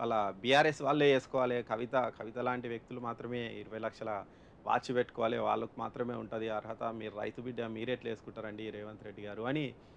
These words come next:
బీఆర్ఎస్ వాళ్ళు ట్రోల్ చేస్తున్నారు. ఇది, ఆ, ఆలోచించదగ్గటువంటి విషయమే. సరే,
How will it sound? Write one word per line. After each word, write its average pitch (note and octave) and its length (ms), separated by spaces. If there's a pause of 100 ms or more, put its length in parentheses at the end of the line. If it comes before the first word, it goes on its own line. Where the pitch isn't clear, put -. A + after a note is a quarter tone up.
(360)
బీఆర్ఎస్ D3 380
వాళ్ళు C3 400 (560)
ట్రోల్ D3+ 240
చేస్తున్నారు. C3 400
ఇది, A2 420 (420)
ఆ, A2+ 40
ఆలోచించదగ్గటువంటి B2 1160
విషయమే. C3 440
సరే, C#3+ 340